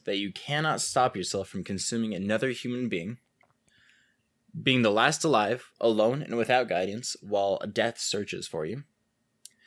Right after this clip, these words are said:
Knowing that someone is dangerous and terrible, but being unable to convince anyone else.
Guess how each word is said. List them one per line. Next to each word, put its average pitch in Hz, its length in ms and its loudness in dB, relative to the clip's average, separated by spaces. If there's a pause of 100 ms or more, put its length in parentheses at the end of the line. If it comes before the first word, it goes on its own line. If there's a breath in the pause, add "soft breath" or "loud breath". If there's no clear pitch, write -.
(320 loud breath)
Knowing 123 580 4
that 104 160 2
someone 127 240 4
is 113 140 0
dangerous 107 640 -2 (140)
and 101 340 -4 (160)
terrible, 101 580 -2
but 107 140 0
being 107 280 -4
unable 131 500 -2
to 113 120 -10
convince 101 600 -2
anyone 101 340 -4
else. 50 240 -10